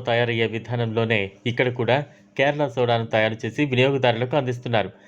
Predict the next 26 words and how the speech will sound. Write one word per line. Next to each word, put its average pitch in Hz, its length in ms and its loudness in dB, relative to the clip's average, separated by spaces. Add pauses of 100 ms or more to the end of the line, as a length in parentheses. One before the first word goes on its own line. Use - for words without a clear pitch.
(280)
దీని 156 320 2
తయారీలో 123 400 4 (120)
పదమూడు 131 380 0
రకాల 120 280 2 (420)
వన 131 120 2 (140)
మూలికలు 123 460 -2 (100)
కలుపుతారు. 113 440 0 (500)
ఇందులో 147 340 6 (340)
అల్లం, 131 320 0 (220)
శొంఠి, 127 360 4 (300)
మిరియాలు, 120 420 2 (300)
బెల్లం, 113 300 2 (260)
జీలకర్ర, 117 500 2 (640)
ఆవాలు, 156 320 2 (100)
పచ్చిమిర్చి 127 480 -4
వంటి 120 220 -2
పదార్థాలు 123 560 2
ఉన్నాయి. 98 240 0 (240)
ఈ - 20 8 (140)
మూలికలను 127 580 2 (300)
పచ్చడిలా 151 500 2
కలిపి 120 260 0 (120)
సోడాలో 120 380 6 (180)
మిక్స్ 120 340 -2
చేసి 123 280 0
అందిస్తున్నామని 117 680 0